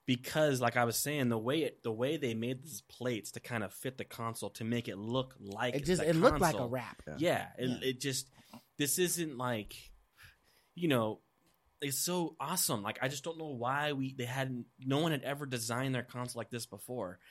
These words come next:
Speaker 1: You know, like you mentioned on three sixty, you had only the faceplate that you can actually pop off and on. But, like, to be able to change your console is, like, so genius.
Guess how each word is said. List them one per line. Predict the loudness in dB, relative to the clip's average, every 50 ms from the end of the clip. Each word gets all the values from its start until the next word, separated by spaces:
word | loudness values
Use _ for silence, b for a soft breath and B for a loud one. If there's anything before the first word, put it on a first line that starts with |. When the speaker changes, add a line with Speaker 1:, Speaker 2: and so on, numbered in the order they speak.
| B B B B -2
Speaker 1:
You | 0
know, | 0 2 2
like | 0 0 0
you | 0 0
mentioned | 0 0 0 0 -2 -2 -2
on | -2
three | -2 -4 -4
sixty, | -2 -2 0 2
you | 2
had | 2 2 2
only | 2 2 4 4
the | 4
faceplate | 2 2 0 0 0 0 -4 -4 -2 0 0 0 0
that | -2 -4
you | -4
can | -4 -2 -2
actually | -2 -4 -4 -6 -8 -6
pop | -4 -6 -6 -6 -4
off | -4 -4 -4 -4 -6
and | -8 -8
on. | -6 -6 -6 -6 -8 -10 B B B B B B B _
But, | -2 0 0
like, | 0 -2 -2 -4
to | -6 -4
be | -4 -4 -2 -2
able | -2 -2 -2 -4
to | -4 -4
change | -4 -4 -4 -4 -4 -2 -2
your | -4 -4
console | -4 -6 -6 -4 -4 -2 -2 -2 -2 -2 -2 -4
is, | -6 -6 -4 -4
like, | -4 -4 -4 -6 -8 -12 _
so | -4 -2 0 0 2 2 2 2 2 2 2 0 -2 -4 -6
genius. | -4 0 0 2 4 4 2 2 2 0 -2 -4 -4